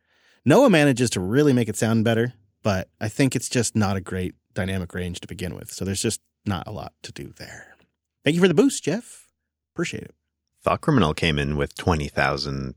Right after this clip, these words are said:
Speaker 2: twenty and two Satoshis.
Speaker 1: Hmm.
Speaker 2: Hey, how about a Chris Name Mangle of the Year Tuxie category? We can give out an award for that.
Speaker 1: <laughs> I love this idea.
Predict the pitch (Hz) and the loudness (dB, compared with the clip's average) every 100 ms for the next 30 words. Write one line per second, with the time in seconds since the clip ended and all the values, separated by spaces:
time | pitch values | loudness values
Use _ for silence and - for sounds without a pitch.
0 | _ - - 82 - 67 - 117 113 - | _ -10 -8 -6 -8 -10 -8 -10 -10 -14
1 | - - 185 120 - - - - - - | -10 -2 -2 -2 -6 -8 -8 -10 -10 -6
2 | - - - _ _ _ _ _ _ _ | -2 -2 -4 _ _ _ _ _ _ _
3 | _ - 269 123 - _ _ _ - 175 | _ -6 -4 -4 -8 _ _ _ -4 -2
4 | 220 - - 190 - - - - 107 - | -2 -2 0 0 0 -6 -6 -2 0 0
5 | - 76 73 80 92 101 107 - 78 80 | 0 -2 -2 0 0 0 -2 -4 -2 2
6 | 101 107 110 104 101 107 98 135 127 - | 2 4 4 2 2 0 4 4 2 0
7 | - - - - - - 55 50 73 71 | -4 -2 -6 -6 -6 -6 -6 -6 -8 -8
8 | - 82 90 90 98 104 101 107 107 110 | -8 0 2 4 4 4 4 4 2 2
9 | 117 - - - 120 - 135 165 135 156 | 2 0 -6 -12 -8 -2 2 4 4 2
10 | 160 - 269 226 170 160 143 127 117 104 | 2 4 4 6 6 4 2 0 0 -2
11 | 98 127 98 | 0 -2 -2